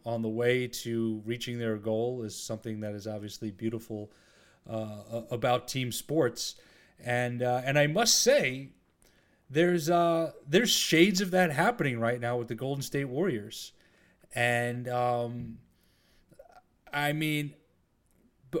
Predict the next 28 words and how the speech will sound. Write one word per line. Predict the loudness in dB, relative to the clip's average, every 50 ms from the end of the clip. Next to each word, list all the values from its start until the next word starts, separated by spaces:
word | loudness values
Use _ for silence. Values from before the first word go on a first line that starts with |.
| -4 2
before | 2 2 2 4 6 6 6 6
we | 6 4
talk | 4 4 4 4
about | 6 6 6 6 4 4 4
everything | 4 6 6 6 2 4 2 0 0 0 -4 -6 -8 -8
good | -2 2 4 6 6 4 2 -2 -8 -12 -14 -16 -6
that | 0 0 2 0 0 -4 -4 -2
the | 0
Los | 2 4 4 2 2 0
Angeles | 0 0 0 -2 -4 -4 -4 -4 -6
Clippers | -6 -6 -6 -4 -4 -4 -6 -6
continue | -6 -8 -8 -8 -8 -6 -6 -6 -6 -6 -6 -4
to | -4 -6
do, | -6 -8 -14 -14 -14 -16 -20 _ _ _ _ _ _ _ _ _ _ _ _ _ _ _ _ _ _
from | -18 -10 -2 0 0 2 0 -2 -4 -2
Doc | 2 4 4 4 2 -2 -4
Rivers | -4 -4 -2 -2 -4 -6 -6 -6
to | -6 -6
Lou | -4 -4 -4 -4
Williams | -4 -2 -2 -2 0 0 -2 -2 -2 -4 -8 -8 -8
and, | -10 -10 -10
and, | -12 -16 -16 -16
and | -14 -12 -12 -12
the | -10 -10
rest | -8 -8 -8 -8 -8 -8
of | -10 -10 -10 -8
the | -8 -8 -8
crew, | -8 -10 -6 -2 -2 -2 -2 -2 -6